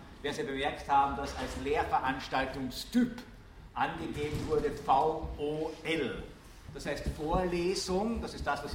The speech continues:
ich hier tue, hier lese ich vor, plus eigenständige Lektüre. Das ist das, was Sie begleitend zur Vorlesung oder als Prüfungsvorbereitung, äh, äh, dann, äh, tun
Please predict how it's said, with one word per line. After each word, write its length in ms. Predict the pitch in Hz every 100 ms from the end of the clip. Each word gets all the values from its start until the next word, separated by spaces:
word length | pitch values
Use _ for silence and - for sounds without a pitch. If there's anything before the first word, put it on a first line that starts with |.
| 139
ich 80 |
hier 260 | - 160 160
tue, 300 | 160 170 220 220 156
hier 160 | 160 151 123
lese 320 | 139 147 147
ich 140 | 127 -
vor, 320 | - 131 165 190 - - - - -
plus 540 | 165 190 233 - - - 151
eigenständige 920 | 180 214 220 - - 185 185 180 175
Lektüre. 760 | 170 175 - - 208 202 175 131 123 104 82 - - - - - -
Das 140 | 143
ist 180 | 147 -
das, 460 | 143 151 190 - 151
was 420 | 156 151 - -
Sie 400 | 185 190 214 208 - - -
begleitend 760 | - 120 143 147 180 180 180 185 180 - -
zur 200 | - 180
Vorlesung 760 | 175 160 160 160 165 - 170 165
oder 240 | 151 156
als 180 | 131 127 -
Prüfungsvorbereitung, 1080 | 156 170 170 - 151 151 143 135 135 151 143 139 - - - - -
äh, 720 | 131 131 127 131 127 127 131
äh, 40 | 127
dann, 440 | 131 127 127 117 117 117 117
äh, 300 | 117 139 -
tun 280 | 208 220